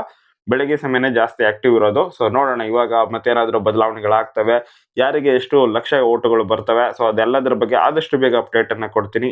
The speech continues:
ಏನಾದ್ರೂ ಬದಲಾವಣೆಗಳಾದ್ರೆ ಅಥವಾ ದೊಡ್ಡ ಮಟ್ಟದಲ್ಲಿ ಓಟ್‌ಗಳು ಬಂದ್ರೆ ಖಂಡಿತವಾಗ್ಲೂ ವಿಡಿಯೋ ಮಾಡಿ ಅದನ್ನ ಅಪ್ಡೇಟ್ ಮಾಡ್ತೀನಿ. ಹಾಗೇನೆ ಈ ಒಂದು ವಿಡಿಯೋ ನಿಮ್ಗೆ ಇಷ್ಟ ಆಗಿದ್ರೆ ವಿಡಿಯೋಗೆ ಲೈಕ್ ಮಾಡೋದನ್ನ ದಯವಿಟ್ಟು ಮರಿಬೇಡಿ. ಹಾಗೇನೆ ನಮ್ಮ ಚಾನಲ್ ಅನ್ನು ಕೂಡ ಸಬ್ಸ್ಕ್ರೈಬ್ ಮಾಡಿ ಇಟ್ಕೊಂಡಿರಿ, ಇದರಿಂದ ನಿಮ್ಗೆ ರೆಗ್ಯುಲರ್ ಆಗಿ ವೋಟಿಂಗ್ ರಿಸಲ್ಟ್ ನ ಬಗ್ಗೆ ಅಪ್ಡೇಟ್ ಸಿಗ್ತಾ ಇರತ್ತೆ.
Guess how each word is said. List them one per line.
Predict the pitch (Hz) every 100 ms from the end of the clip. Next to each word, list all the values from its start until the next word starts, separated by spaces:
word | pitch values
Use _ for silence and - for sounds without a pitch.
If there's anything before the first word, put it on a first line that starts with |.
| 127
ಏನಾದ್ರೂ | 147 147
ಬದಲಾವಣೆಗಳಾದ್ರೆ | 127 113 127 127 123 113 110 107 110
ಅಥವಾ | 110 135
ದೊಡ್ಡ | 110 117
ಮಟ್ಟದಲ್ಲಿ | 131 120 117 110 117
ಓಟ್‌ಗಳು | - 113 101
ಬಂದ್ರೆ | 104 127 - _ _ _
ಖಂಡಿತವಾಗ್ಲೂ | 131 156 175 160 147 131
ವಿಡಿಯೋ | 127 127
ಮಾಡಿ | 120 120
ಅದನ್ನ | 113 113 104
ಅಪ್ಡೇಟ್ | 117 117 117
ಮಾಡ್ತೀನಿ. | 113 104 110 139 - _ _ -
ಹಾಗೇನೆ | 110 117 113 101 113
ಈ | 107
ಒಂದು | 113 110
ವಿಡಿಯೋ | 113 143 139
ನಿಮ್ಗೆ | 120 110
ಇಷ್ಟ | -
ಆಗಿದ್ರೆ | 123 117 110
ವಿಡಿಯೋಗೆ | 110 104 107
ಲೈಕ್ | 127 147
ಮಾಡೋದನ್ನ | 123 113 117 113
ದಯವಿಟ್ಟು | 147 175 170
ಮರಿಬೇಡಿ. | 123 127 127 123 123 - _ _ _ -
ಹಾಗೇನೆ | 143 151 139 156 -
ನಮ್ಮ | 135 165
ಚಾನಲ್ | 165 147 143
ಅನ್ನು | 135
ಕೂಡ | 131 131
ಸಬ್ಸ್ಕ್ರೈಬ್ | 135 120 - 131 123
ಮಾಡಿ | 110
ಇಟ್ಕೊಂಡಿರಿ, | 110 - 135 120 131 113
ಇದರಿಂದ | 127 135 127
ನಿಮ್ಗೆ | 123 127 110
ರೆಗ್ಯುಲರ್ | 113 147 156 139
ಆಗಿ | 135
ವೋಟಿಂಗ್ | 117 120 127 117
ರಿಸಲ್ಟ್ | 120 113
ನ | 120
ಬಗ್ಗೆ | 110 107
ಅಪ್ಡೇಟ್ | - 110 -
ಸಿಗ್ತಾ | 139 143
ಇರತ್ತೆ. | 131 120 120 143